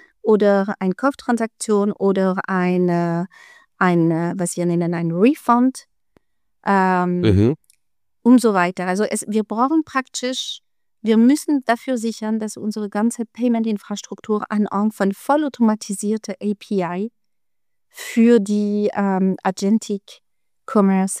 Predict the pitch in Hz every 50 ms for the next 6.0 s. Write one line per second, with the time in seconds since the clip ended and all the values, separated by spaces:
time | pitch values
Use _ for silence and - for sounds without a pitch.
0 | - _ 196 190 185 - 185 180 196 196 - - 202 - - 190 - - - 185
1 | 180 170 170 180 185 - _ _ _ _ _ _ _ _ _ - 190 175 170 170
2 | 170 180 190 - - - 170 147 135 - - - _ _ _ _ _ _ _ 220
3 | 214 - 262 - - - - 254 262 233 247 226 214 208 196 196 190 185 175 165
4 | 185 196 - _ _ _ 196 190 190 - - _ 185 175 175 - - - - -
5 | - - _ _ _ _ _ _ _ _ _ _ - - _ _ _ 247 233 -
6 | -